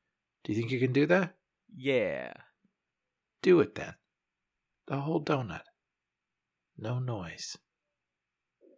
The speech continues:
Speaker 2: Well, I'm gonna make a noise when I chew.
Speaker 1: No noise. Like normal people, with your mouth closed.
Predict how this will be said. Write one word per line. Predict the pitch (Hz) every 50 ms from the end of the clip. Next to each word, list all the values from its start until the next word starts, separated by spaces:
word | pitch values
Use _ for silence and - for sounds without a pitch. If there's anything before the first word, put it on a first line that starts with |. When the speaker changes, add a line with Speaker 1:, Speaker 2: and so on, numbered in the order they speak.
| _ _ -
Speaker 2:
Well, | 135 147 156 156 156 - _ -
I'm | 139 143 135
gonna | 151 170 180
make | 175 180 175 - 160
a |
noise | 135 123 127 139 151 165 160 143
when | 139 123
I | 117 110
chew. | - - - - 160 - - 117 92 98 123 -
Speaker 1:
No | 123 123 123 127 135 139 139 143 139 135
noise. | 135 131 123 113 110 95 90 - - - - - _ _ _ _ _ _ _ _ _ _ _ _ _
Like | - 117 117
normal | 131 135 147 165 180 190 202 180
people, | - 208 196 185 - - 92 - - - _ _ _ _ _ _ _ _ _ _ _ _ _
with | 113 101 110
your | 110 104
mouth | 104 104 - 127 139 135 - -
closed. | - - 139 135 131 131 127 110 104 - - - -